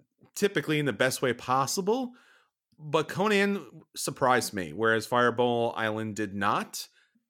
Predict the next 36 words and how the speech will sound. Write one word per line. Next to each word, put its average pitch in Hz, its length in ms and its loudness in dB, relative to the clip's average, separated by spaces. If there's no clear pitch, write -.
It, - 100 -10
Conan 262 340 0
is 226 120 0
actually 233 280 2
a 190 60 4
pretty 196 400 0
solid 175 640 0
game 156 300 0
across 147 340 -2
the 143 80 -2
board. 156 340 4
And 117 140 -2
again, 127 440 0
if 147 240 2
not 139 240 2
for 127 120 0
Conan, 139 480 0
we 127 120 0
probably 151 380 0
wouldn't 151 240 -4
have 139 300 0
the, 135 280 2
uh, 123 120 4
Batman 127 460 0
version 107 400 0
of 98 140 -2
it. 104 220 0
So 151 140 0
yeah, 180 280 2
Conan 156 460 -4
moves 147 220 -2
on 135 160 0
to 147 100 -2
the 131 40 -2
next 117 260 -2
round. 85 420 -4